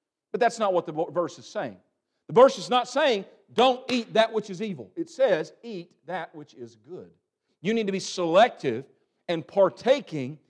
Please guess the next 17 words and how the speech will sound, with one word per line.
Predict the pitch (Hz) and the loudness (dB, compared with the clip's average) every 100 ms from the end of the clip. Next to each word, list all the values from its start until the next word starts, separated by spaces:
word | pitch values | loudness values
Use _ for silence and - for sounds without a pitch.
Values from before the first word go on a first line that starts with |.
| _ _ - | _ _ -6
in | 185 160 127 | -6 -6 -8
good | 147 226 247 240 220 226 - _ _ _ | 0 4 6 6 2 -2 -6 _ _ _
things. | 196 175 127 107 95 - - _ _ _ _ _ _ _ _ | -6 -6 -6 -14 -20 -20 -20 _ _ _ _ _ _ _ _
Philippians | 208 220 220 196 | 0 0 -2 -2
chapter | 226 196 | -2 2
four, | 208 226 | 6 8
verse | 226 220 | 8 4
eight. | 240 202 - - _ _ _ _ _ _ - | 4 2 0 -10 _ _ _ _ _ _ 4
"Finally, | 220 269 262 208 | 6 6 2 0
brethren, | 185 208 214 208 | 4 4 4 -2
whatsoever | 220 214 233 226 | -2 0 0 0
things | 226 233 202 | -2 -8 2
are | 226 226 - | 2 2 -4
true, | - 214 156 101 - _ _ _ - | -4 0 0 -2 -14 _ _ _ 0
whatsoever | 220 220 233 226 | 0 4 4 4
things | 233 214 | -4 2
are | 220 214 | 4 6